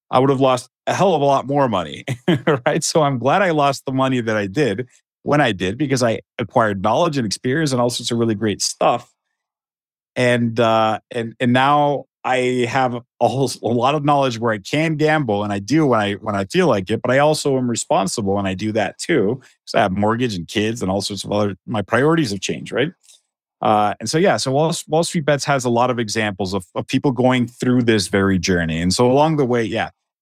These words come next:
I've met countless people. I don't know if there's anyone in particular. I, I, I'd say one sticks out, um, n-, not because how much he won, uh,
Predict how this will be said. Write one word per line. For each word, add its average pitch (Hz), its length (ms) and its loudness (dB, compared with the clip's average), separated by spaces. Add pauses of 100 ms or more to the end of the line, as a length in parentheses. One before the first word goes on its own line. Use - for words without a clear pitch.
(100)
I've 104 160 -2
met 107 280 2
countless 110 380 -2
people. 104 280 -2
I 107 60 4
don't 107 160 -4
know 104 260 2
if 92 100 -6
there's 98 240 -2
anyone 101 300 0
in 92 100 0
particular. 95 760 -2 (100)
I, 98 180 -8
I, 139 180 -2
I'd 131 120 2
say 202 140 4
one 156 300 2
sticks - 440 -4
out, 104 320 -2 (160)
um, 101 480 -2 (640)
n-, 135 240 -4
not 127 160 2
because 139 220 -2
how 135 100 0
much 127 320 -2
he 117 140 -2
won, 110 420 0 (100)
uh, 117 380 -4